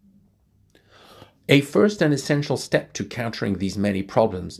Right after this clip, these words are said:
is to broaden our thinking about the oceans. Dispatches from the Outlaw Ocean is a documentary series that offers a sober tour through the untamed frontier. It chronicles a vast cast of characters, from traffickers and smugglers,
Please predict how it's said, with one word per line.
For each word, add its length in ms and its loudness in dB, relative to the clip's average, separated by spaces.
is 140 -8
to 100 -2
broaden 420 0
our 160 -2
thinking 460 -4
about 280 -8
the 140 -2
oceans. 500 -4
Dispatches 580 2
from 160 0
the 160 -2
Outlaw 440 0
Ocean 420 -4
is 160 -2
a 40 -2
documentary 680 0
series 380 -2
that 120 2
offers 320 0
a 40 -2
sober 680 -2
tour 360 2
through 220 -4
the 140 -4
untamed 500 -4
frontier. 560 -4
It 160 4
chronicles 500 4
a 60 4
vast 360 0
cast 320 -4
of 120 -10
characters, 540 -2
from 200 -4
traffickers 560 -4
and 120 -8
smugglers, 640 -2